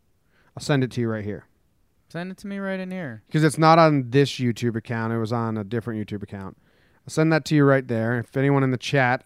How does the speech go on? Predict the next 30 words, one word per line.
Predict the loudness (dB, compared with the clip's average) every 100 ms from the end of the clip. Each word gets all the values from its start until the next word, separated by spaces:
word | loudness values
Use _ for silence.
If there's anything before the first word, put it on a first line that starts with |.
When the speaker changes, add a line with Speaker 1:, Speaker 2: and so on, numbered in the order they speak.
| _
Speaker 1:
that's | -10 -8
watching | -4 -6 -4
live | -6 -6 -6
wants | -8
to | -10
see | -10 -6
it. | -6 -8 _ _ _ _ -14
It's | -8
this | -4 -4
stupid | -2 4 4 6 4
video | 4 6 6 6 4 0 _ _ _ 0
of | 4 6 4 2 0
a | -2
little | 2 6 6
girl | 6 6 6
sticking | 4 0 0 0
her | -2
tongue | -2 2 2 4
out | 2 0 0
at | 0 0
a | 0
beluga | 0 2 4 4 4
whale. | 4 2 0 -4 -6 _ -6
Speaker 2:
I |
remember | -6 -4 -6 -6
this. | -6 -4 -4 -6 -12 -20 _ _ _ _ _ _ _ _ _ -20 _
Speaker 1:
Yeah. | -2 0 0
Speaker 2:
This | 0
was, | -2 -2
uh, | 0 2 4 4 2